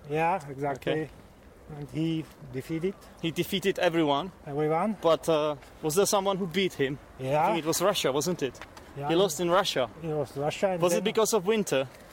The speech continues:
Speaker 1: Yeah, because of winter and, uh, of course, because of Russian
Speaker 2: Soldiers.
Speaker 1: No, soldiers, but because the Russian is the biggest countries.
Speaker 2: Russia is the biggest country.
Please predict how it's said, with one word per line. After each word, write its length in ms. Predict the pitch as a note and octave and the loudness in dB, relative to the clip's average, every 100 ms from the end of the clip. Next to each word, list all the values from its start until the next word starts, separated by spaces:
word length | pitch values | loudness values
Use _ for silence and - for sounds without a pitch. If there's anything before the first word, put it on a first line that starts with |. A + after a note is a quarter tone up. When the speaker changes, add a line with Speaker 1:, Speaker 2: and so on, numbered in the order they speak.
| - - C3 | -20 -18 -8
Speaker 1:
Yeah, 260 | C#3 D#3 D#3 | -2 0 0
because 500 | D3+ - E3 - - - - - | -2 0 -2 -2 -10 -18 -18 0
of 200 | F3 C3 | 0 2
winter 320 | F3+ G3 A#3 G#3+ | 0 2 2 2
and, 240 | E3+ F3 | 2 -2
uh, 60 | G3 F3+ F#3+ E3+ F3+ E3+ F#3+ E3 F#3+ - - - E3 | -6 -6 -10 -10 -10 -10 -10 -8 -10 -10 -14 -14 -6
of 160 | E3 - | -6 2
course, 340 | F#3 F#3+ F3+ | 4 4 0
because 400 | D#3 D#3 E3+ - | -4 0 0 0
of 100 | E3 - - - A#2+ | -4 -6 -18 -16 -4
Russian 500 | C#3 - F#3 F3+ F3 - - - - | -4 -2 0 0 -2 -8 -20 -20 -8
Speaker 2:
Soldiers. 640 | - D#3 C#3+ C#3+ E3 - - - D#3 | 0 2 2 0 -4 -8 -12 -14 -2
Speaker 1:
No, 220 | F3+ C#3 - | -2 -2 -4
soldiers, 360 | D3+ D3+ C3+ B2 | -2 -2 -2 -4
but 120 | C#3+ B2+ | -4 -4
because 300 | C#3+ F3+ E3 | -4 -2 0
the 100 | D3+ | 2
Russian 320 | E3+ E3 F#3+ | 0 0 -2
is 140 | F3 D#3 | -2 0
the 180 | F3 C3+ - - - - - - - - B2+ | 0 0 -6 -16 -18 -18 -20 -20 -20 -16 0
biggest 560 | F#3 F3+ F3 - - - | 2 4 2 0 -4 -4
countries. 540 | - F#3+ E3 F#3 F#3 | -2 -2 0 -2 2
Speaker 2:
Russia 440 | C#3+ F3 - C3 B2+ | 2 4 4 0 -2
is 100 | C3+ | -2
the 100 | D#3+ | 0
biggest 360 | E3 D#3+ D#3+ | 2 2 0
country. 420 | - D#3+ D3 C#3+ | 2 0 0 -2